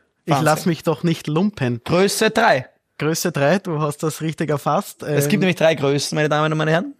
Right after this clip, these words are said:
Speaker 1: Genau, offiziell im Shop bei uns. Wir sind das Original, sage ich mal so. Und wir haben natürlich auch die Möglichkeit, haben eine eigene Manufaktur, wo alles per Hand zubereitet wird.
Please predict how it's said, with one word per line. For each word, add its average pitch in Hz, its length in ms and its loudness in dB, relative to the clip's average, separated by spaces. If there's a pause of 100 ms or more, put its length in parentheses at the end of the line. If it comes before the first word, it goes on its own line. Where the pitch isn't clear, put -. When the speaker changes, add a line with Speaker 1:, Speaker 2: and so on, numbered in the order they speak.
(120)
Speaker 1:
Genau, 143 300 2
offiziell 143 460 -2
im 147 100 0
Shop 160 240 -2
bei 165 120 2
uns. 170 440 -2 (240)
Wir 151 140 0
sind 151 240 -4
das 147 100 -4
Original, 139 540 2
sage 156 160 2
ich 156 40 0
mal 156 120 -2
so. - 120 -2
Und 170 100 2
wir 147 40 2
haben 151 80 2
natürlich 160 320 -2
auch 147 60 2
die 143 80 -2
Möglichkeit, 160 500 0
haben 143 140 0
eine 117 100 -2
eigene 139 200 -2
Manufaktur, 135 680 -4
wo 143 60 0
alles 127 280 -2
per 127 160 -2
Hand 123 180 -4
zubereitet 139 520 -2
wird. 170 240 0